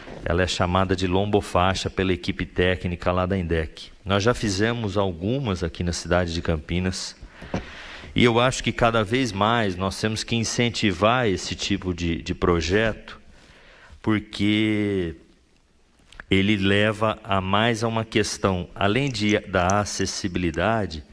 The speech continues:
da questão educacional, né? Eu digo muito isso, que em algumas cidades, em alguns países, a partir do momento que uma pessoa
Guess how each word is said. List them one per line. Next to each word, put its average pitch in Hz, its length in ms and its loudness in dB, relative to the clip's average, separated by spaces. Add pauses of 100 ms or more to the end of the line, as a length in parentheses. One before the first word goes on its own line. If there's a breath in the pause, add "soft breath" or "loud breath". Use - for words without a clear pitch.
(500 loud breath)
da 117 200 2
questão 131 500 0
educacional, 120 920 0
né? 92 180 2
Eu 90 100 2
digo 101 260 -2
muito 98 400 0
isso, 87 280 0
que 85 540 -2
em 92 140 0
algumas 101 520 2
cidades, 90 1000 0
em 90 80 0
alguns 90 340 -2
países, 90 720 0 (720 loud breath)
a - 60 -8
partir 107 380 2
do 131 100 0
momento 104 420 2
que - 100 -4
uma 101 160 0
pessoa 98 640 -2